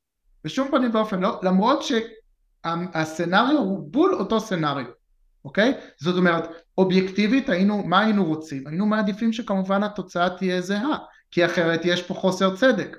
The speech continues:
למה בן אדם אחד ש-, שפגע במשהו, ובן אדם שני שפגע במשהו, שניהם עשו בדיוק את אותו דבר, עד לרמת המילימטר, ועד לרמת המטר לשנייה, אה,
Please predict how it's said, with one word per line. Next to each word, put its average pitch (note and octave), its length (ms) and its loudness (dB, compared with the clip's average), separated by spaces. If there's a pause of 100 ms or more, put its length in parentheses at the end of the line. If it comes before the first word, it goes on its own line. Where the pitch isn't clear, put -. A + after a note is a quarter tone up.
(280)
למה F#3 220 4
בן G3 180 4
אדם F3+ 320 4
אחד F#3+ 320 0
ש-, - 120 -8 (560)
שפגע F3 640 0
במשהו, F3 560 0
ובן D#3 240 -2
אדם F#3 220 0
שני G#3+ 240 -4
שפגע A3+ 360 -4
במשהו, F3 380 -4
שניהם A3+ 380 2 (360)
עשו A3+ 320 -2
בדיוק A#3+ 480 2
את - 60 -4
אותו G3+ 200 0
דבר, D#3 380 -2 (200)
עד A3 200 0
לרמת A3 420 0
המילימטר, G#3 1300 -2
ועד F#3 260 0
לרמת F#3 360 0
המטר F#3 800 -2
לשנייה, F#3 680 0 (320)
אה, E3+ 160 -2